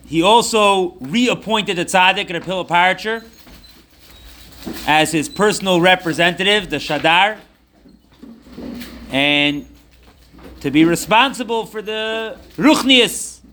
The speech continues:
of that whole, whole area. Reb Hillel would visit many communities there, a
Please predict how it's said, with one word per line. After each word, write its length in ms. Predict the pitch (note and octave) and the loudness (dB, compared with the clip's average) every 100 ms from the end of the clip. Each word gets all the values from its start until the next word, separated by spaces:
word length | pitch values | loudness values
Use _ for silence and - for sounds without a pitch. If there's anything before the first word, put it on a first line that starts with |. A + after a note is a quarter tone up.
| - | -12
of 100 | F3 | 0
that 180 | A3 G#3+ | 2 4
whole, 120 | A#3 | 2
whole 280 | A#3+ A#3+ B3 | 2 4 4
area. 420 | B3 A#3 A3 E3 _ _ _ _ - - - - - - _ - - - - - - - | 4 2 0 -8 _ _ _ _ -16 -16 -20 -20 -20 -20 _ -20 -20 -20 -20 -20 -20 -8
Reb 140 | C3 C3+ | -2 2
Hillel 220 | A3+ A3 | 4 4
would 100 | F#3+ | 4
visit 260 | G#3 F#3 F3+ | 2 0 2
many 200 | G3 F3+ | 2 0
communities 420 | F#3 B3 A#3 F#3+ | -2 0 0 2
there, 300 | G#3 | 4
a 20 | G3+ | 4